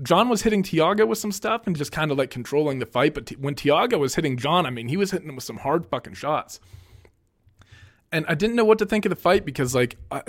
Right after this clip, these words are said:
John's not dumb. Like, normally when John sees blood like that, he, he goes after it, right? Like, he's a killer. And when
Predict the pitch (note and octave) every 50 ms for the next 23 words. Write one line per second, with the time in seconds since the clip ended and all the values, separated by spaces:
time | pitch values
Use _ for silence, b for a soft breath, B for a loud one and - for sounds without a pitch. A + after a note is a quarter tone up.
0 | F3 D3+ C#3+ B2+ D#3+ F3 B3 C#4 B3 F#3+ F#3 F3+ F#3 D#3 B2+ C#3 C#3+ F3 E3+ D#3+
1 | D3+ D3 C#3+ C#3 D3+ F3+ G#3 A3+ C4+ B3+ F#3+ D3 B2+ A2 A2+ A2+ B2+ D3 D#3 -
2 | - - C#3 D3+ C#3+ A#2+ G#2+ A2+ G#2 A2+ C#3 D3+ E3+ E3+ F3 E3+ - F3+ F3+ F#3+
3 | F#3 - b b b b b b b b b b - - E3 F3 F3+ - - _
4 | - C#3+ E3+ D3 D#3 E3+ F3+ F3 D#3+ C#3+ D3 E3 - - - F#2+ F2+ - - -
5 | _ _ - B2 B2+ D#3 E3 - - _ _ - - - _ _ _ _ _ _
6 | - C3 B2 B2 A#2 A2+ - - - A#2 A#2+ D3+ C#3+ D#3 C#3+ - E3+ F3 C#3 G2
7 | F2+ - - _ _ - D3 C3 B2 B2 A#2+ - B2 B2 A#2+ C#3 C3 B2 B2+ B2
8 | A2+ G#2+